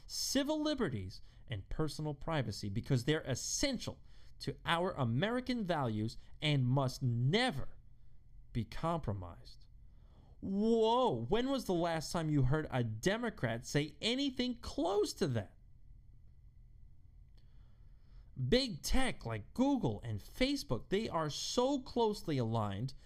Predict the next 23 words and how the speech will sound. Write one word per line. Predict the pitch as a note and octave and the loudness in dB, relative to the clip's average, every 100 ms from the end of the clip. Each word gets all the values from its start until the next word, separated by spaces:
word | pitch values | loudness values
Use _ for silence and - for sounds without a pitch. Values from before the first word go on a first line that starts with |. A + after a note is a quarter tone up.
| - - - | -18 -14 -4
to | C3 | -2
any | E3 D3+ C#3+ | 0 2 4
of | A#2 | 4
the | A2+ | 2
Democrats | G2+ G#2+ G2 G2 F#2+ F#2 C3 - - - - | 0 0 -2 -4 -4 -4 -8 -12 -18 -10 -2
that | F3+ D#3 | 0 0
nobody | C#3+ A3 D#4 C#4+ F#3+ | 2 4 4 2 0
will | A#2+ A2+ | 0 -2
say | - C3+ | -2 -2
anything | A#2 G#2+ A2 F#2+ | -2 -2 -4 -2
bad | A#2 E3+ | 0 0
about | B2+ G#2 - | -2 -6 -4
them. | E3 D#3 - - - | -4 -4 -6 -12 -4
And | D#3 C#3 | 2 4
here's | G#3+ D4 C#4+ | 4 2 -2
Tulsi | - A#3+ A3+ - G#3 | 0 0 2 -2 0
Gabbard. | A3+ G3+ - F2 | 2 0 -2 -8
She's | - A3+ C#4 B3+ | -2 0 2 2
out | A3+ G3+ | 2 2
there | F#3+ F#3 | 0 0
saying, | F3 F#3+ E3 C#3 | 0 0 0 -2
"Screw | - - E3+ E3+ D4 E4+ | -2 -2 0 2 4 4
you. | D#4 F3 G#2 F2+ E3+ | 2 2 2 -2 -6